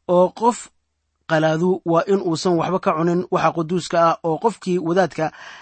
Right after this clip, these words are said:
la degan amase shaqaalihii la soo kiriistay waa inuusan waxba ka cunin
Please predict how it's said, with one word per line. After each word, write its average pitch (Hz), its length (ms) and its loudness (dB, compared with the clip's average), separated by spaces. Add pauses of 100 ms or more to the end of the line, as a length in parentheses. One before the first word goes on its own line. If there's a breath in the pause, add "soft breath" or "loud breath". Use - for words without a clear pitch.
(160 loud breath)
la 170 140 0
degan 139 380 -2 (500)
amase 143 520 -2 (720)
shaqaalihii 185 800 0 (540)
la 165 140 0
soo 202 200 2
kiriistay 165 460 0 (100)
waa 160 220 0
inuusan 180 380 0
waxba 165 220 -2
ka 180 140 -2
cunin 160 300 -2